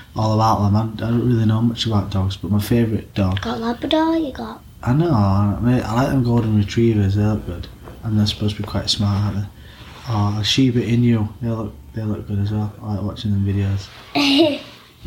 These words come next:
Speaker 1: Yeah.
Speaker 2: I
Speaker 1: What about you?
Speaker 2: like,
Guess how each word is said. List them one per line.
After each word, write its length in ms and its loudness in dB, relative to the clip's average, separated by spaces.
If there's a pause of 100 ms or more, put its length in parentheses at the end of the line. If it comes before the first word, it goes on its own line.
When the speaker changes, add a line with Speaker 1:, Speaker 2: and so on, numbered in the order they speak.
(200)
Speaker 1:
Yeah. 200 -6 (420)
Speaker 2:
I 720 -2
Speaker 1:
What 100 2
about 200 4
you? 140 4
Speaker 2:
like, 300 -8